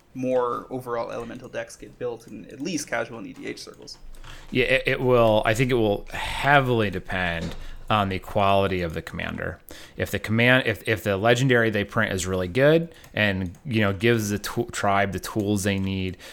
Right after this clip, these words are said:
Speaker 2: to do cool things with elementals as a component, but not, like, you have to draw nothing but elementals in order for it to be useful, I, I could definitely see people flocking to it.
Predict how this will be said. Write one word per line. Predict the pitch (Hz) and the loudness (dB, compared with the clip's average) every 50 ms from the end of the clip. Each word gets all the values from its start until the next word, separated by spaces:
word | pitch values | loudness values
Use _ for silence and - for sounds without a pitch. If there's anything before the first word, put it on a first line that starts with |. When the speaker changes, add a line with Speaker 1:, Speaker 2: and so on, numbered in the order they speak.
| - - | -12 -4
Speaker 2:
to | - 120 | -2 -2
do | 107 92 117 120 123 113 | 0 4 4 4 4 2
cool | - - 123 113 107 104 | 2 0 2 2 2 2
things | 101 - - 117 113 110 107 107 107 110 104 - - | 0 0 2 2 4 4 4 2 2 0 0 -4 -6
with | 98 95 104 104 95 95 92 92 92 90 92 - - - - - _ _ _ _ - | -4 0 0 2 2 2 2 2 0 -2 -4 -10 -18 -20 -20 -20 _ _ _ _ 0
elementals | 117 117 117 117 113 110 110 113 113 120 110 110 101 101 | 2 4 4 4 4 4 4 2 4 4 2 2 2 0
as | 101 92 | 0 0
a | 98 | -2
component, | - - 95 - - - 120 120 123 131 147 151 113 | -2 -4 -6 -4 0 2 4 4 4 4 2 2 0
but | 107 107 98 - | 0 0 0 0
not, | 101 98 98 101 101 104 107 107 104 101 101 95 - - - _ _ _ - | -2 0 0 2 2 4 4 4 4 4 2 0 -2 -8 -20 _ _ _ -2
like, | 98 95 92 - - - - - | 0 0 0 -2 -6 -10 -8 -6
you | 104 98 | -6 -4
have | 90 - - - 98 98 - - | -4 -2 0 0 0 0 -2 -4
to | - | -4
draw | 87 101 101 98 95 | 0 2 2 2 2
nothing | 98 95 90 - 107 | 2 0 0 -2 -2
but | 92 - 82 | -2 -2 -2
elementals | 95 92 92 92 92 92 92 95 | -4 -2 -2 -2 -2 -2 -2 -2
in | 98 92 | -2 -2
order | 90 90 87 | -2 -2 -2
for | - - 87 | -4 -4 -6
it | 82 | -6
to | - | -6
be | - 90 | -8 -6
useful, | 85 90 98 - - 143 143 147 156 160 - _ _ - - - - - - - - - - - | -4 -4 -4 -4 -2 0 0 0 0 -2 -6 _ _ -20 -20 -20 -18 -18 -18 -18 -18 -14 -10 -4
I, | - 254 - 147 262 | 0 0 2 4 4
I | 240 | 4
could | 226 - 170 | 4 4 4
definitely | 185 175 165 170 | 4 4 4 4
see | 160 - 160 | 2 0 0
people | 156 156 151 151 | 0 0 0 -2
flocking | 139 - 143 131 135 135 - 113 101 | 0 0 2 2 2 2 2 0 0
to | - 95 87 | 0 -2 -2
it. | 82 - - | -2 -4 -6